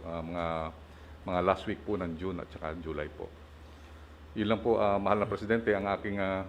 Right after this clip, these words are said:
uh, mai-, mai-report sa inyo ngayon. At ako po'y pupunta rin po sa Region four A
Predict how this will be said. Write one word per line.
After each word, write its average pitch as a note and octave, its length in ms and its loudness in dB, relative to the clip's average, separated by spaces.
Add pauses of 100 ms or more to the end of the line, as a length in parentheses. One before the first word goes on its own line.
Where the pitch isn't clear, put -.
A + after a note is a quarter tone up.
(120)
uh, F#2+ 80 -6
mai-, F#2+ 240 0
mai-report G2 720 -2
sa G#2+ 80 0
inyo G#2 160 -2
ngayon. A#2 200 2 (200)
At G2+ 160 -2
ako G#2 240 2
po'y G#2 160 2
pupunta G2+ 320 0
rin G2+ 160 0
po G#2+ 160 -2
sa F#2+ 160 2
Region F#2+ 400 -2
four A#2 240 0
A F#2 80 2